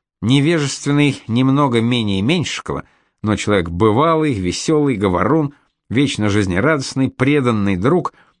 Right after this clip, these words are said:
неутомимый кавалер в танцевальной зале – неизменный товарищ за бутылкой, мастер веселить и веселиться, устроить пир на славу с музыкой, с дамами и танцами,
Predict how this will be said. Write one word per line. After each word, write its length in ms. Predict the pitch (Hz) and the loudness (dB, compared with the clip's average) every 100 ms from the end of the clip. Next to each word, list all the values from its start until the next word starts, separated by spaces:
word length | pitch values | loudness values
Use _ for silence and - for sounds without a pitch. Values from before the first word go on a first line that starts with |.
| - | -4
неутомимый 600 | 117 139 143 165 175 135 | 0 2 2 0 0 -2
кавалер 600 | - 139 131 127 143 131 | 0 0 2 2 0 0
в 80 | - | -4
танцевальной 600 | - 110 113 110 95 92 | -4 -2 0 2 2 0
зале – 380 | 107 160 151 143 _ _ _ | 2 0 0 -6 _ _ _
неизменный 500 | 123 143 120 139 123 | 0 2 2 0 0
товарищ 400 | 107 110 104 - | 0 2 0 -2
за 240 | 101 98 104 | -2 0 0
бутылкой, 680 | 95 - 185 175 - 151 - | 0 0 0 2 0 -2 -2
мастер 480 | 90 120 156 - 127 | -4 -2 -2 -2 -2
веселить 500 | 127 113 127 135 - | -2 -2 0 0 0
и 60 | 101 | -2
веселиться, 640 | 92 - 127 - - 156 - _ _ - | -2 -2 -2 -2 -4 -4 -6 _ _ -4
устроить 680 | 123 - 165 170 131 - - | -2 0 2 2 -2 -8 -4
пир 260 | 175 185 - | -2 0 -2
на 160 | 143 156 | -2 -2
славу 400 | - 165 156 147 | 0 0 2 0
с 140 | - | 0
музыкой, 540 | 127 160 139 143 135 - - | 0 2 0 0 -2 -4 -10
с 220 | 92 85 | -8 -6
дамами 540 | 85 139 139 123 101 85 | -2 0 0 0 -2 -4
и 60 | |
танцами, 520 | - 180 190 - 175 | -2 -2 -2 -2 -2